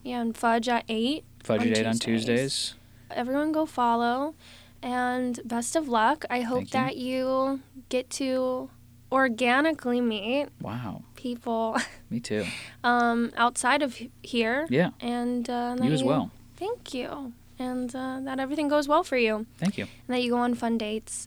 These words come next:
Speaker 1: And I'm excited to talk to you next time.
Speaker 2: Yeah.
Speaker 1: Okay.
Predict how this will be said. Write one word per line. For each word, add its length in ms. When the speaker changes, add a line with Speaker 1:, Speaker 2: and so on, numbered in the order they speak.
Speaker 1:
And 380
I'm 140
excited 460
to 80
talk 240
to 120
you 240
next 280
time. 360
Speaker 2:
Yeah. 200
Speaker 1:
Okay. 240